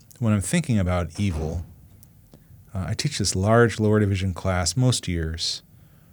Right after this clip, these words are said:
called Evil. We get three hundred to five hundred students in it every year. And at the conclusion of the class,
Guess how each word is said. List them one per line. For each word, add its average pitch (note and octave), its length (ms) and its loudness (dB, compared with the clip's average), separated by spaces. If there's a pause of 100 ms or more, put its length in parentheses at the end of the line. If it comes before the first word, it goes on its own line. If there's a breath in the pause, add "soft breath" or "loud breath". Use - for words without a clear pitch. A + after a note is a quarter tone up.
(160 soft breath)
called F2+ 260 -2
Evil. D2 400 -6
We D2+ 100 -8
get E2 260 -6 (580)
three F#2+ 220 -2
hundred F2 340 -2
to D#2 40 -8
five D#2 260 -4
hundred D#2 220 -6
students D2+ 440 -4
in D2 80 -10
it D2 100 -10
every D#2 280 -10
year. D2+ 240 -12 (1600 loud breath)
And F#2+ 640 -2 (1900 soft breath)
at A#2 120 -6
the B2+ 80 -2
conclusion C#3 640 0
of G2+ 140 0
the F#2 100 -4
class, E2 760 -4